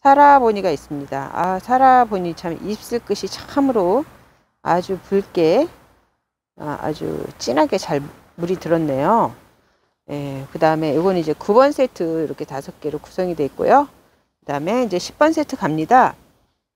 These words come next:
십 번 세트는 아르게인 있고요. 아르게인. 그 다음에 문스톤. 문스톤 있고요. 그 다음에 마제스타 있습니다. 그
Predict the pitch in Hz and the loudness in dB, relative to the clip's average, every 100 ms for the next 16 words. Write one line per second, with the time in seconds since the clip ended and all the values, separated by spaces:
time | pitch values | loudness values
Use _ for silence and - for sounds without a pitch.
0 | _ _ _ _ - - _ _ _ _ | _ _ _ _ -20 -20 _ _ _ _
1 | _ _ _ - - 285 294 277 - 226 | _ _ _ -18 -2 0 2 -2 0 2
2 | 185 180 226 320 339 - _ 160 175 196 | 4 4 2 0 -4 -14 _ -8 -4 -4
3 | 254 294 _ _ - 175 240 233 208 185 | -6 -8 _ _ 2 4 4 4 0 0
4 | 151 - 135 151 226 339 - _ _ 151 | -4 -6 -8 -4 -4 -4 -10 _ _ -4
5 | 160 160 156 156 208 311 440 - _ _ | -2 0 -2 0 -2 -4 -6 -14 _ _
6 | _ _ _ _ _ _ _ _ _ _ | _ _ _ _ _ _ _ _ _ _
7 | - - 151 190 226 240 233 165 214 285 | -4 0 0 0 0 0 -2 0 2 2
8 | 302 - - 170 147 233 403 - _ _ | 0 -4 0 2 2 0 -6 -12 _ _
9 | _ _ _ _ _ _ _ _ _ _ | _ _ _ _ _ _ _ _ _ _
10 | _ _ 175 196 - - 185 143 - 165 | _ _ -4 -4 -4 -2 0 -2 -2 2
11 | 220 240 190 160 170 214 180 147 165 240 | 2 2 0 -2 -2 -4 -2 0 0 2
12 | 247 - - 170 151 139 - 143 117 - | 0 -2 -10 -6 -6 -8 -12 -12 -10 -2
13 | 220 320 | 2 2